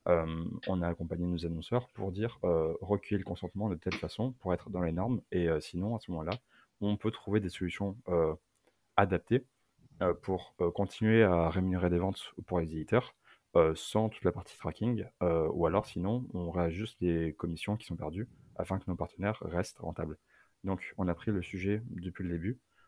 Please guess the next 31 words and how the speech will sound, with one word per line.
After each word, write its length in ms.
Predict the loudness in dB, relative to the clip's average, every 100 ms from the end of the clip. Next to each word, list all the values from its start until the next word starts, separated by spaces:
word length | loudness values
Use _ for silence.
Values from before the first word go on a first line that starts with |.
| _
Euh, 640 | 0 2 4 2 2 0 -2 -4
on 180 | -4 -4
est 100 | -4
présent 300 | -2 0 2
dans 100 | 2
les 140 | 0
instances 520 | -2 -2 -4 -6 -20 _ -12
les 80 |
plus 180 | -8 -4
importantes, 400 | -4 -4 -6 -8 -4
euh, 200 | -2 0 -2
à 40 | -6
ces 140 | -10
sujets. 340 | -12 -4 -4 -4 _ _ _ 2
Et, 100 | 4
euh, 260 | 4 4
Affinity, 500 | 0 -4 -6 0 2
euh, 100 | 2
vraiment 440 | 0 0 0 0 0
faire 160 | -2
de 60 | -2
lance, 260 | -2 -4 -4
euh, 120 | -4 -8 -20 -20 -16
sur 180 | -2 0
le, 300 | 2 2 0 -2 -8 -10
sur 180 | -4 -2
les 160 | -2 -6 -12 -20 -20 -10
tracking 300 | -6 -4 -4
avec 140 | -4
le 60 | -8
cookie. 240 | -12 -14